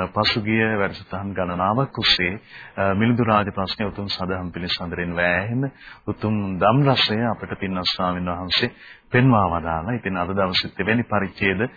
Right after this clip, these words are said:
නොඅනුමාන වශයෙන්, අ, මුණ ගැහෙනවා. ඉතින්, අ, මේ සියලු කාරණා අපගේ පින්වත් ලොකු ස්වාමීන් වහන්සේ නිසා අපි පළමු කොට ගුරු දේවෝත්තම පින්වත් ලොකු ස්වාමීන් වහන්සේ වන්දනා කරගනිමු. අපගේ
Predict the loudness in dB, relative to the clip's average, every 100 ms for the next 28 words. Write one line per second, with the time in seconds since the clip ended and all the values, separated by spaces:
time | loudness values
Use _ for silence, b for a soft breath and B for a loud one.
0 | B B -4 4 6 6 4 0 -4 -6
1 | -8 -8 -6 -6 -6 -8 -12 _ 0 2
2 | 2 -2 -8 -8 -8 -8 B B B B
3 | -2 0 0 0 0 0 2 6 6 4
4 | -2 -4 -4 -4 -4 -6 -10 -8 -8 -6
5 | -6 -6 -4 -2 -4 -4 -6 -4 -6 -4
6 | -6 -4 -6 _ B B B -2 0 -2
7 | 2 2 2 -2 -4 -2 0 0 -2 -2
8 | -2 -6 -8 -8 -6 -6 -6 -6 -6 -2
9 | -2 0 -2 -4 -4 -4 0 0 -2 B
10 | B B B 2 2 2 0 0 -2 -4
11 | -6 -6 -6 -6 -8 -6 -8 -8 -8 -10